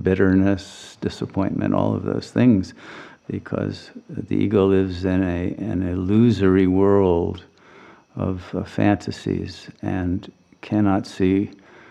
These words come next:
what reality really is. This can only come from a much higher and more nuanced level of perception. Yeah.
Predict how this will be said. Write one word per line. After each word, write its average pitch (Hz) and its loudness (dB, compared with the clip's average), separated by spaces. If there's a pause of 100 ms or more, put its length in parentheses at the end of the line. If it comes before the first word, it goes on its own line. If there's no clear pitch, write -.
(240)
what 98 0
reality 95 0
really 95 0
is. 90 -8 (680)
This - -10
can 95 -2
only 90 0
come 95 -4
from 98 -4
a 95 -2
much 95 -2
higher 98 2
and 90 2
more 95 2
nuanced 95 0
level 92 -2
of - -12
perception. - -12 (1800)
Yeah. 101 0